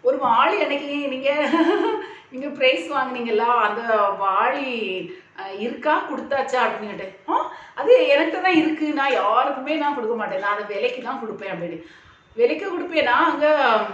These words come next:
ம், உங்க மகா வீட்டுக்கு கொண்டு போயிருப்பேன்னு நினைச்சேன்" அப்படின்னு. "இல்ல, இல்ல, நான் விலைக்கு வருஷமா ஒவ்வொன்றும் கிடைக்கும், கிடைச்சா நான் வெளி ஆட்களுக்கு விலைக்கு தானே கொடுப்பேனே தவிர யாருக்குமே நான் விலைக்கு கொடுக்க மாட்டேன்னு." எனக்கு ஷாக் ஆகி போச்சு அந்த நேரத்துல. என்ன அப்படின்னா,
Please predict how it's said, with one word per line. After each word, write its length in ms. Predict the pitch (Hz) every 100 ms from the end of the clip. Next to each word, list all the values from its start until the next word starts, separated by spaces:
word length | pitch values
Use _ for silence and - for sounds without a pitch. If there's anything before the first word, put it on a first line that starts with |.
| 190
ம், 40 | 220
உங்க 220 | 220 294
மகா 280 | 269 220 311
வீட்டுக்கு 300 | 311 285 262
கொண்டு 180 | 233 214
போயிருப்பேன்னு 540 | 226 226 220 226 214
நினைச்சேன்" 500 | 185 185 202 196 269 - - -
அப்படின்னு. 280 | 196 214 320
"இல்ல, 140 | 370
இல்ல, 160 | 415 330
நான் 160 | 269 277
விலைக்கு 280 | 254 269
வருஷமா 280 | 254 240 240
ஒவ்வொன்றும் 300 | 240 202 220
கிடைக்கும், 400 | 214 170 269 349
கிடைச்சா 340 | 175 185 339 440 - - -
நான் 80 | 214
வெளி 260 | 214 220 392
ஆட்களுக்கு 440 | 294 - 240 240
விலைக்கு 300 | 240 208 240
தானே 500 | 233 240 233 240 269 214
கொடுப்பேனே 420 | 185 214 208 220
தவிர 280 | 185 175 269
யாருக்குமே 520 | 196 165 180 - -
நான் 200 | 202 175
விலைக்கு 260 | 170 160
கொடுக்க 280 | 160 165 170
மாட்டேன்னு." 320 | 160 170 165
எனக்கு 240 | 160 156 214 202
ஷாக் 220 | 175 202
ஆகி 80 | 208
போச்சு 300 | 208 202 190
அந்த 200 | 180 180
நேரத்துல. 300 | 175 170 165
என்ன 240 | 160 240
அப்படின்னா, 320 | 226 180 180